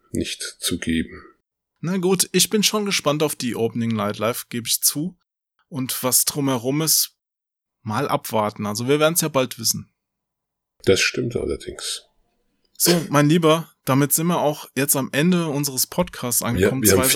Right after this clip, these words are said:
Speaker 2: Sachen
Speaker 1: zu
Speaker 2: gibt's
Speaker 1: lange
Speaker 2: noch.
Speaker 1: gebraucht. Ich muss
Speaker 2: Jan.
Speaker 1: heute sogar noch arbeiten. Stell dir das mal vor.
Speaker 2: Das tut mir voll leid, ich aber auch. <laughs>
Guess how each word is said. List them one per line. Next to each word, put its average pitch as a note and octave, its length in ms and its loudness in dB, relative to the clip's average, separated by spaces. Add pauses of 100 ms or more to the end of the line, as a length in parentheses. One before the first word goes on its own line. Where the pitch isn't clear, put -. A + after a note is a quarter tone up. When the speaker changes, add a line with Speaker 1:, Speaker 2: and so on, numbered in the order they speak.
Speaker 2:
Sachen D#3 100 4
Speaker 1:
zu C3 140 2
Speaker 2:
gibt's A#2+ 160 8
Speaker 1:
lange C3+ 120 4
Speaker 2:
noch. C3+ 60 -2
Speaker 1:
gebraucht. A2+ 580 2
Ich - 140 -4
muss A2+ 180 4
Speaker 2:
Jan. C#3 300 2
Speaker 1:
heute A2 300 4
sogar G#2+ 260 6
noch G2 180 0
arbeiten. B2 560 2
Stell A#2 220 0
dir A2 80 2
das A2+ 160 4
mal A2+ 140 4
vor. - 540 0
Speaker 2:
Das - 240 2
tut D3 220 -6
mir D3 120 -2
voll C3 220 -4
leid, A2+ 340 -4
ich - 200 -4
aber A#2 260 -4
auch. A2+ 320 -8
<laughs> A2+ 40 -6